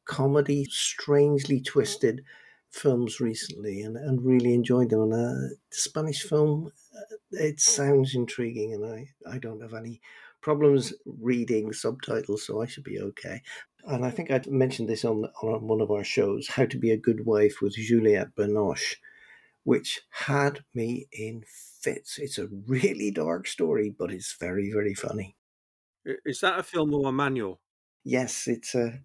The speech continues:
Speaker 1: it's a, it's actually based on a true thing that the middle class French people used to send their ch-, daughters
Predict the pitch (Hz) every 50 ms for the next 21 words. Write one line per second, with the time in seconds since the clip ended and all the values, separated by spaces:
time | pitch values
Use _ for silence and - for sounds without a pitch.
0 | _ _ - 180 143 139 - 156 147 151 - - - 175 - - - 185 185 214
1 | 226 - - - 127 131 120 123 120 - - 131 120 120 - - 135 131 123 -
2 | - 196 185 165 - - - _ - 117 117 117 - - - - - - - -
3 | - - - - - - _ - 123 120 123 127 123 113 - - 117 117 113 110
4 | - - 135 123 123 - - 135 123 127 127 120 131 127 127 - - 135 - 143
5 | 131 131 135 131 135 135 135 - - - _ _ _ _ _ _ - 143 160 170
6 | 180 - 131 92 95 101 - - - -